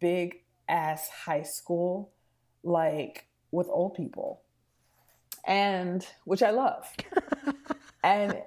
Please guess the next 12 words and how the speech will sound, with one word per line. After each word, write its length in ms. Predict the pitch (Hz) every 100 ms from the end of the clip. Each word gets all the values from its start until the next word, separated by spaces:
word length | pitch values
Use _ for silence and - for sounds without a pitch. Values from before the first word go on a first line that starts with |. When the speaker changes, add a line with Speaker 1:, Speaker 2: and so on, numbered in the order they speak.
| 196 -
Speaker 1:
so 160 | - 226
that 180 | 247 370
was 120 | 320
one 260 | 277 269 262
thing 140 | 202
that 120 | 156
I 100 | 170
thought 180 | 190 165
Speaker 2:
Yeah. 60 | 185
Speaker 1:
was 100 | 175
very 200 | 170 -
interesting. 600 | 165 170 - 64 -